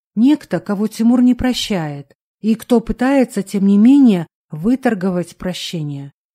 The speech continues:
И этот некто должен был бояться.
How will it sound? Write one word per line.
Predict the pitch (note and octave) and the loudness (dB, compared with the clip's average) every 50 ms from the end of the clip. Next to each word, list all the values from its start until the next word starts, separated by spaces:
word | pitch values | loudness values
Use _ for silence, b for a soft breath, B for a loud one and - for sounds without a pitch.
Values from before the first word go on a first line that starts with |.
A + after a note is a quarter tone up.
| _ _ _ _ | _ _ _ _
И | - G#3+ A3 | -2 0 2
этот | A3+ G#3+ G#3 - G3+ G3 - | 2 0 0 -4 -6 -4 0
некто | G#3+ A3+ C4+ D4 C#4+ - - E3+ D3 D3 _ _ _ _ - | 2 2 2 2 0 -6 -12 -12 -12 -12 _ _ _ _ -12
должен | - F3 A3+ B3+ C4 G3+ B3 B3 A#3+ | -4 0 0 0 2 2 2 2 2
был | A#3 B3 | 2 0
бояться. | A3 G3+ C4 C4 B3+ B3 A3 F3 D3+ - - - - - D#3+ _ | 0 0 0 0 0 0 -2 -2 -4 -6 -12 -20 -20 -20 -20 _